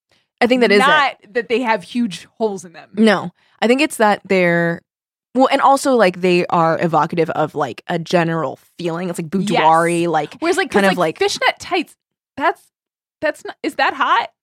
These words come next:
Speaker 1: I think, yes. And I
Speaker 2: Okay.
Speaker 1: think it's also, it's similar 'cause it's, like, that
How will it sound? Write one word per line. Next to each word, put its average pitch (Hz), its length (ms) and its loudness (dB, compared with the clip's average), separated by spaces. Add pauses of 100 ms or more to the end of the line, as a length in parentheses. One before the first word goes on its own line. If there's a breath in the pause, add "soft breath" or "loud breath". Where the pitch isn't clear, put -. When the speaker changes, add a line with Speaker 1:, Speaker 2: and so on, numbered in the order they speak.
(420)
Speaker 1:
I 247 80 4
think, 339 340 0
yes. - 580 -4 (140)
And 233 160 2
I 247 60 6
Speaker 2:
Okay. 247 80 0
Speaker 1:
think 277 120 0
it's - 180 -2
also, 247 520 2 (200)
it's - 140 -2
similar 160 400 0
'cause 202 200 -2
it's, 202 140 2
like, 202 160 -2
that 170 540 0